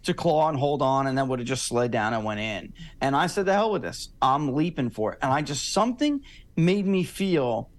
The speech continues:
like, I swear I heard a little voice, which was my own voice, that was like, "You got this.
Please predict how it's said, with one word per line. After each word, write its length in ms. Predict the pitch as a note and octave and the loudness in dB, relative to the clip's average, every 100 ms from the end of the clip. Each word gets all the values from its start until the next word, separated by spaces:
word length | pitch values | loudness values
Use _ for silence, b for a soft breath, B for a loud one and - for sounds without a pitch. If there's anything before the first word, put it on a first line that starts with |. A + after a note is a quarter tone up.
| - - | -18 -4
like, 140 | C#3+ | 0
I 180 | C#3+ D#3 | 2 0
swear 500 | - F3+ A3 B3 A#3+ | -4 0 2 2 0
I 80 | G#3+ | 0
heard 160 | G3 G3+ | 0 0
a 40 | |
little 200 | G3+ F3 | 0 -2
voice, 380 | D#3 G3 E3+ - | 0 0 0 -2
which 180 | C#3+ D3 | -6 -4
was 120 | C3+ | -2
my 180 | D3 D#3 | 0 2
own 240 | F3 F3 | 0 0
voice, 420 | F3 G#3 A#2+ - | 0 0 -2 -4
that 160 | C3 A#2 | -2 -2
was 160 | C3+ D3 | -2 2
like, 280 | C3 B2 - - - - - - - - | 2 0 -6 -20 -20 -20 -20 -20 -20 -2
"You 140 | G#4 D4+ | 0 2
got 220 | G#2+ - | 0 0
this. 300 | D3+ F#3+ | -4 -4